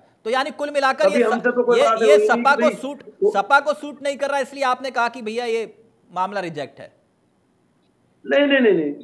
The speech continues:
Speaker 2: बात सूट की नहीं है सर।
Speaker 1: हाँ।
Speaker 2: चावला जी, बड़े भाई, सूट की नहीं है।
Speaker 1: हाँ।
Speaker 2: बात ये है, ये आंकड़े बिल्कुल ध्वस्त होंगे और ये आंकड़े हैं, रिजल्ट नहीं है। मैं
Speaker 1: हम्म।
Speaker 2: पुनः बोल रहा हूँ,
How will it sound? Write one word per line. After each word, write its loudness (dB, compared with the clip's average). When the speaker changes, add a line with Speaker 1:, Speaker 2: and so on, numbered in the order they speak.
Speaker 2:
बात 2
सूट -4
की -2
नहीं -2
है 2
सर। -2
Speaker 1:
हाँ। -2
Speaker 2:
चावला 2
जी, -2
बड़े 0
भाई, 2
सूट -6
की -2
नहीं 2
है। 2
Speaker 1:
हाँ। -2
Speaker 2:
बात 2
ये 4
है, 6
ये 2
आंकड़े 2
बिल्कुल -2
ध्वस्त 2
होंगे 4
और 2
ये 2
आंकड़े 2
हैं, 2
रिजल्ट 2
नहीं 0
है। 2
मैं 0
Speaker 1:
हम्म। -2
Speaker 2:
पुनः 0
बोल 4
रहा -2
हूँ, -14